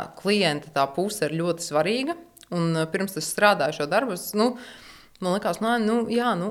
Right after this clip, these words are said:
bet es taču zinu, ko es gribu. Nu, bet, eh, no otras puses, eh, tas cilvēks, kurš saņem to informāciju, viņš jau nevienmēr ar pirmo reizi varbūt uztver vai varbūt, eh,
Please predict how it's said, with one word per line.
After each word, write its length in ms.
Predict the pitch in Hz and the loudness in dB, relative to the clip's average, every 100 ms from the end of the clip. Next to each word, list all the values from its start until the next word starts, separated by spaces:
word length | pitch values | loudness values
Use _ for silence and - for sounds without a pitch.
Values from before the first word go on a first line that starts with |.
| - | -6
bet 180 | 175 277 | -4 -4
es 100 | 294 | -2
taču 160 | 180 160 | -2 0
zinu, 260 | 233 208 - | 0 0 0
ko 160 | 190 | -2
es 100 | 156 | -2
gribu. 400 | 143 165 190 - - - - | -4 -4 -4 -8 -16 -20 -8
Nu, 140 | 175 180 180 | -8 -8 -4
bet, 380 | 156 151 151 151 | 0 0 0 0
eh, 140 | 151 | 0
no 140 | 156 170 214 | 0 0 0
otras 220 | 226 - | -2 -4
puses, 500 | 175 220 - - - | -4 -4 -6 -8 -2
eh, 460 | 156 151 151 147 151 | 0 2 0 -4 -6
tas 140 | 156 151 - - | -6 -6 -2 2
cilvēks, 420 | 233 180 135 - | 4 4 2 -2
kurš 180 | 156 - | -8 -2
saņem 260 | 196 180 151 | 0 0 -2
to 60 | |
informāciju, 640 | 160 247 226 190 156 156 156 | -2 -2 -2 -2 -2 -2 -4
viņš 140 | 202 196 | -2 0
jau 80 | 156 | 0
nevienmēr 400 | 156 208 160 143 | 2 2 2 0
ar 60 | |
pirmo 320 | 147 202 175 143 | 0 0 0 0
reizi 300 | 151 160 156 | 2 2 0
varbūt 320 | 151 139 143 | -4 -6 -6
uztver 460 | 202 - 190 170 156 | -6 -2 2 2 2
vai 140 | 151 | 0
varbūt, 560 | 147 143 143 139 139 - | 0 -2 -2 -4 -4 -2
eh, 200 | 147 | -2